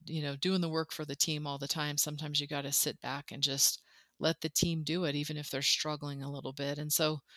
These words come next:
over the years, you learn when it's time to step in, when it's time to just sit back. You learn what it takes to kinda activate change across an organization, particularly a global one. And I think what I've gotten really passionate about, certainly since I started,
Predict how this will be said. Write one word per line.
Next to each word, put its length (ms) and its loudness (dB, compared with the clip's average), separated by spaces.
over 180 6
the 100 4
years, 360 4
you 140 -2
learn 320 0
when 100 -2
it's 140 -2
time 260 0
to 60 -2
step 320 0
in, 280 0
when 140 -4
it's 160 -2
time 260 -2
to 100 -4
just 280 4
sit 220 0
back. 440 0
You 140 -4
learn 280 0
what 120 0
it 120 0
takes 340 4
to 140 0
kinda 340 -6
activate 580 -4
change 460 2
across 460 -4
an 100 -10
organization, 840 -2
particularly 540 -6
a 80 -6
global 400 -6
one. 300 -2
And 180 -4
I 60 -2
think 160 4
what 100 2
I've 180 4
gotten 280 2
really 280 0
passionate 500 4
about, 420 -2
certainly 360 2
since 240 -2
I 60 -4
started, 520 -2